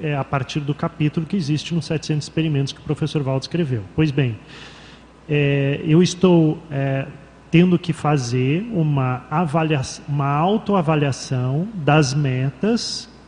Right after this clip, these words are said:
e o quanto que eu já cumpri, o quanto que me falta, o que que eu preciso fazer de reciclagem. E o ato de escrever sobre o assunto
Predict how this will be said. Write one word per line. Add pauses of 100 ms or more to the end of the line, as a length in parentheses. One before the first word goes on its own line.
(100)
e
o (140)
quanto
que
eu
já (220)
cumpri,
o
quanto
que
me
falta, (360)
o
que
que
eu
preciso
fazer
de
reciclagem. (880)
E
o
ato
de
escrever
sobre
o
assunto